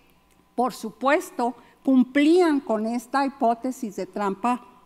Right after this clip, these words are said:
evolutiva, donde se postula que alelos bajo procesos de, de selección pudieron ser benéficos en el pasado,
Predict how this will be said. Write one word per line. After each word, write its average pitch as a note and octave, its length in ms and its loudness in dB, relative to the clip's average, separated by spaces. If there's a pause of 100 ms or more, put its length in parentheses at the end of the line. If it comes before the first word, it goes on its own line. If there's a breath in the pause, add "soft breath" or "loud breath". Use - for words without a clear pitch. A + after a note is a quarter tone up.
(240)
evolutiva, G#3+ 1000 -4
donde A3 360 -2
se A3 120 -4
postula B3 520 -4
que D#4+ 120 -4
alelos A3+ 400 -4
bajo G#3 280 -2
procesos G3+ 500 -8
de, A3 240 -6
de F#3 240 -6
selección F#3 500 -8
pudieron B3+ 460 -4
ser A#3+ 300 -6 (340 loud breath)
benéficos C4 640 0
en G#3+ 100 -4
el G3 100 -6
pasado, G3+ 640 -4